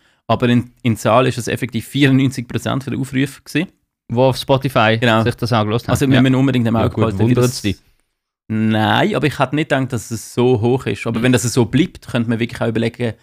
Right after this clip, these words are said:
Speaker 1: ob man die Spotify-eigenen Möglichkeiten dann noch besser möchte ausschöpfen.
Speaker 2: Auf jeden Fall.
Speaker 1: Also, dass man vielleicht auch mal Musik einbaut
Speaker 2: Ja.
Speaker 1: oder, oder halt Umfragen macht und so. Das werden wir anschauen.
Speaker 2: Aber also das Feedback wirklich cool gewesen.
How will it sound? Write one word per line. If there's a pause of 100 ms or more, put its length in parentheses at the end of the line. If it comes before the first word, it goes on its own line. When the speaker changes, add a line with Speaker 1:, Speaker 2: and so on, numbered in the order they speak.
(160)
Speaker 1:
ob
man (560)
die
Spotify-eigenen (220)
Möglichkeiten
dann
noch
besser
möchte
ausschöpfen.
Speaker 2:
Auf
jeden
Fall.
Speaker 1:
Also,
dass
man
vielleicht
auch
mal
Musik
einbaut
Speaker 2:
Ja.
Speaker 1:
oder,
oder
halt
Umfragen
macht
und
so. (360)
Das
werden
wir
anschauen. (360)
Speaker 2:
Aber
also
das
Feedback
wirklich (120)
cool
gewesen.